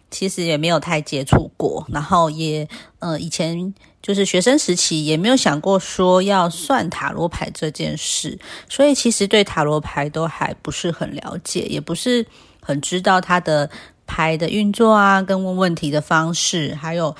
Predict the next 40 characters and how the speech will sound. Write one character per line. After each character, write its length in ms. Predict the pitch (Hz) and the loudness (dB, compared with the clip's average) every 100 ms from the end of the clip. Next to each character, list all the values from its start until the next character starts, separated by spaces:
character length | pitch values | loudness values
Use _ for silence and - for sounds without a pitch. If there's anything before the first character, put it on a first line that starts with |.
| - _ | -18 _
它 240 | - 269 | -4 -2
到 140 | 277 269 | 0 0
底 140 | 180 | 0
是 180 | - 185 | -4 -2
一 80 | 170 | -2
个 160 | - - | -2 -4
什 160 | - | -6
么 120 | - | -8
样 300 | - 165 147 185 | -4 -2 -2 -6
的， 220 | - - - _ _ _ _ _ _ _ _ - | -12 -12 -18 _ _ _ _ _ _ _ _ -6
呃， 220 | 175 180 | -4 -2
一 60 | |
个 120 | 190 160 | -2 -2
机 240 | - 175 | -2 -8
制， 320 | 165 - 185 160 - - | -6 -2 -2 -2 -10 -12
可-， 400 | - 147 139 180 - | -4 -2 -2 -8 -12
是 200 | - 226 | -6 -4
可 180 | - | -2
以， 160 | 165 151 - - - - | -2 -4 -8 -16 -18 -18
呃， 140 | - 151 - | -14 -10 -2
让 260 | 202 196 | -2 -2
我 100 | 156 - | -6 -8
们 300 | - 180 180 | -10 -12 -12
就 100 | - | -12
是 320 | 190 202 160 175 - - | -8 -8 -10 -14 -20 -14
为 120 | 330 | -10
什 140 | 381 190 | -6 -4
么 140 | 147 | -6
是 120 | 147 | -6
可 240 | 196 - 151 | -8 -4 -4
以 260 | 143 131 - | -2 -6 -10
算 440 | - - 311 - - 185 | -10 0 2 2 -2 -8
牌， 420 | - - - 208 | -4 -4 -4 -8
对， 240 | - 170 190 - - - | -4 -4 -6 -12 -16 -6
或 240 | - 226 | 2 2
是 160 | - 214 | 4 0
问 320 | 277 269 180 | 4 4 2
事 340 | - - 170 | -4 -2 -2
情。 400 | 139 - - - - _ _ | -2 -6 -6 -10 -14 _ _
那 320 | - 269 240 | 0 2 2